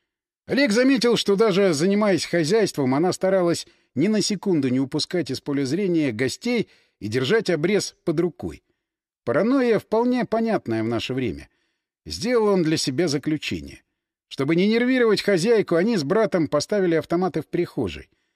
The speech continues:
Там же повесили куртки и разгрузки.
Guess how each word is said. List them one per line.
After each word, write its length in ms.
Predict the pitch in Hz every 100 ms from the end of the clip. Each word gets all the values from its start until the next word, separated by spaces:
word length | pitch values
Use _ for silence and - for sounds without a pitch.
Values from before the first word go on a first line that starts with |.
| _ _ -
Там 200 | 247 214
же 120 | 185
повесили 500 | 208 233 202 190 185
куртки 440 | - 247 - -
и 100 | 185
разгрузки. 720 | 185 175 131 107 80 - -